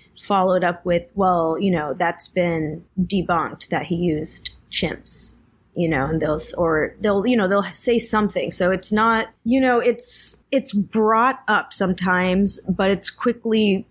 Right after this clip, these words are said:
brushed away. And it's strange because there's a lot of evidence against, you know, what,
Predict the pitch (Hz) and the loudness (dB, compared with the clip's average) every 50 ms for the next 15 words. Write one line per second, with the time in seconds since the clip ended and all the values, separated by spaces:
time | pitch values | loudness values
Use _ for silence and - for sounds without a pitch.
0 | _ _ 214 196 202 196 190 - - - - - - - - - 196 180 170 180 | _ _ 0 2 2 2 0 -2 -6 -8 -8 -8 -10 -10 -4 -2 0 2 2 2
1 | 170 156 123 - - - 180 - - _ - 185 185 185 185 180 175 170 170 165 | 0 0 -2 -4 -8 -12 -14 -16 -16 _ -2 0 2 2 2 2 2 2 0 0
2 | 165 - - - _ _ _ _ _ - 196 175 - - - - - 208 202 196 | -2 -6 -12 -14 _ _ _ _ _ -2 0 0 0 0 -2 0 0 0 0 2
3 | 190 185 185 160 156 - 180 170 - 185 180 160 175 175 175 170 175 165 165 156 | 2 0 0 -2 -2 -4 -6 -4 -2 -4 -4 0 0 0 0 2 0 0 0 0
4 | 160 165 165 165 - - _ _ - _ _ _ _ 175 202 208 190 190 175 170 | 0 -2 -4 -6 -12 -20 _ _ -20 _ _ _ _ -2 0 0 0 0 0 0
5 | 156 151 151 - - 175 170 175 190 185 185 175 170 170 - - - - - - | -2 -2 -4 -4 -2 -2 -2 0 0 0 0 0 0 -2 -4 -8 -10 -12 -18 -8
6 | - 165 180 175 160 160 165 185 202 214 | -4 0 0 2 2 2 2 2 0 -2